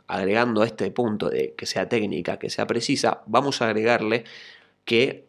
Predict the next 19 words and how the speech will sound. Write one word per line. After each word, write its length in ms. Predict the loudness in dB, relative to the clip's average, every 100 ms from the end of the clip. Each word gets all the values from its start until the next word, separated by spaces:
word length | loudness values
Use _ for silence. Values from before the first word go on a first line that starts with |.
| -8
empecemos 580 | -4 -2 0 2 0 -2 -2
por 260 | 0 2
lo 140 | 0 0
positivo, 800 | -2 -4 -8 -2 0 0 -4 -10 _ _ -4
¿sí? 280 | 0 0 -2 -12 -8
Que 160 | -2
no 120 | 0 0
sea 520 | 4 4 4 0 -12 _ _ -4
ta, 220 | 0 0
ta, 200 | 0 -2
ta, 220 | 0 -2 0
palazo, 340 | 0 0 0
palazo, 320 | 2 0 -2
palazo. 460 | -4 -4 -6 -8 -10 _ _ -4
Hay 140 | 0
que 100 | 2
reconocer 580 | 2 0 0 0 -2 -4 _ _ _ _ _ -12
lo 160 | -4 0
bueno, 420 | 2 2 2 0